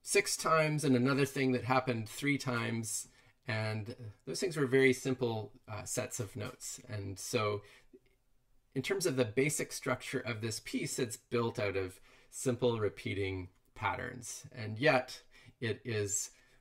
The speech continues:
one of the most memorable themes in all of, um, well, cer-, certainly all of Western classical music. So just a,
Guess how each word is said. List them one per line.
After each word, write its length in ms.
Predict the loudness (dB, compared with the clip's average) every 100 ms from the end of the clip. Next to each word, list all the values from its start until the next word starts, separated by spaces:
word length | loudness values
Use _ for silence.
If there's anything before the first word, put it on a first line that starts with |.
| _ _ _ -12
one 300 | 2 4 4
of 260 | 2 0 -6
the 260 | -2 -2 -2
most 300 | -2 -4 -2
memorable 760 | 0 0 0 0 2 2 -2
themes 680 | -4 -2 -2 -2 -4 -6 -8
in 300 | -4 -4 -4
all 380 | -4 -2 -2 -4
of, 500 | -8 -8 -12 -14 -12 -10
um, 360 | -10 -10 -16 -20 _ -12
well, 100 | -10
cer-, 180 | -8 -10
certainly 300 | -6 -4 -2
all 120 | 0
of 120 | 0 -2
Western 420 | -4 -4 -8 -8
classical 500 | -6 -6 -6 -10 -10 -10
music. 380 | -10 -12 -14 -20 _ _ _ _ _ _ -12 -12 -14 -20 -20
So 640 | -10 -4 2 6 6 4 0 -20 -20 -20 -20 _ _ _ _ _ _
just 320 | -2 0 2
a, 300 | 2 4 4